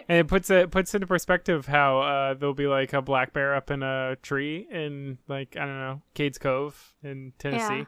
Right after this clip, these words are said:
Speaker 1: And we, we've seen people, like, crowd around those, uh, trees and taking pictures and stuff and being like, "Oh, look, a bear up there."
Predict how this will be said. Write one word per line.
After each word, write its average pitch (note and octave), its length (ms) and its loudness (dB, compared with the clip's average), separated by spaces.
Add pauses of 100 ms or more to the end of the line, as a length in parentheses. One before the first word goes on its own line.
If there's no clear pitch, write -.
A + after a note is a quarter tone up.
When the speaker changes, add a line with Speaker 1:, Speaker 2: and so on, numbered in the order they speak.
(300)
Speaker 1:
And C#3+ 160 0
we, C#3 120 2
we've E3 260 2
seen F3+ 220 0
people, E3 340 2
like, C3+ 180 4
crowd C#3 460 4
around C3 320 0
those, B2 540 -8
uh, B2 340 -4
trees C3 420 -6
and C3+ 240 -8
taking C3+ 300 -4
pictures C3+ 400 -6
and C#3 140 -8
stuff C#3+ 260 -4
and C#3+ 100 -10
being C#3 160 -6
like, C#3+ 200 -4
"Oh, F#4+ 320 4
look, G4 180 -2
a F#4+ 60 -4
bear F#4 320 2
up F#4 100 -2
there." E4 200 0